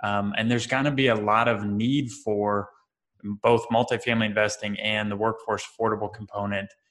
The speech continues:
Um, but really just, there's going to be a wave of additional renters come across, because there's gonna be more families, just like in oh eight and oh nine, there's gonna be more families that will not be able to afford a payment, or,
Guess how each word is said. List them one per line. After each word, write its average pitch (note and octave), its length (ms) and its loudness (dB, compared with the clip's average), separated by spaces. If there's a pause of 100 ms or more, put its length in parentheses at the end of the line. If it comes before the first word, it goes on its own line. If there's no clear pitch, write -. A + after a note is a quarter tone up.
(240)
Um, G2 480 -4
but G#2+ 120 -2
really D3+ 260 4
just, A2+ 420 -4
there's A#2+ 320 -2
going C#3+ 300 0
to B2 100 -4
be A#2 160 2
a G#2+ 80 2
wave G#2+ 360 0
of G2+ 200 -4
additional G#2 540 -4
renters G#2 680 -4 (380)
come A2+ 120 0
across, G#2+ 500 4
because G#2+ 300 -4
there's G#2 160 -2
gonna A2 160 -2
be G#2+ 60 -4
more G#2+ 280 0
families, A2 460 0
just A2+ 280 -2
like B2 180 2
in A#2+ 80 2
oh A#2 160 4
eight A#2 160 0
and A#2 80 -6
oh A2+ 220 0
nine, G#2 440 -2 (320)
there's G#2 140 -6
gonna A2+ 140 -2
be G#2 80 -2
more G#2+ 220 0
families A2 440 -4
that G2+ 240 -4
will G#2+ 140 -6
not A2+ 280 2
be A2 120 -2
able A2 180 -2
to G#2+ 140 -6
afford B2 480 2
a G#2+ 60 -4
payment, G2+ 440 -6 (400)
or, G#2+ 420 -4